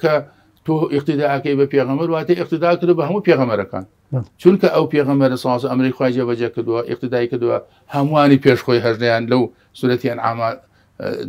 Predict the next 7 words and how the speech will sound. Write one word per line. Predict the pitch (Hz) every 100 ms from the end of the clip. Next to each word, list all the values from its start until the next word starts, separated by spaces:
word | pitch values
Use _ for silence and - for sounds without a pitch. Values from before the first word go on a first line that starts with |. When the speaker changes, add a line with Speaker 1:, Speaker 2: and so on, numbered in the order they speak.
| 104
Speaker 1:
زەکراونەتەوە. | 135 - 127 113 107 107 113 135 180 - _ _ -
مادەم | 151 196 175 156
موقتەدێ | 135 156 139 139 135
بەوان، | 143 180 202 - _ _ 120
ئیتر | 123 156 -
ئەهلیەتی | 127 127 139 170 165
بۆ | 131